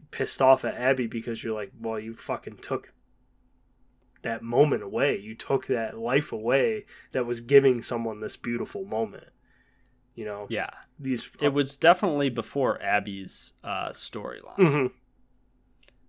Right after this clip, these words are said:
Speaker 2: Um, and,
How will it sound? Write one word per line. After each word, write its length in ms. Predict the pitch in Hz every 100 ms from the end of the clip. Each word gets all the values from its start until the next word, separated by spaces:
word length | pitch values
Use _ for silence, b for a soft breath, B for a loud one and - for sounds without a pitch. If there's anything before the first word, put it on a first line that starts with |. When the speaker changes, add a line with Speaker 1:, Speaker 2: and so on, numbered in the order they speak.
| _ _ _ _ _ _ - 107
Speaker 2:
Um, 440 | 92 87 90 - _ _ _ _ _ -
and, 420 | 113 107 101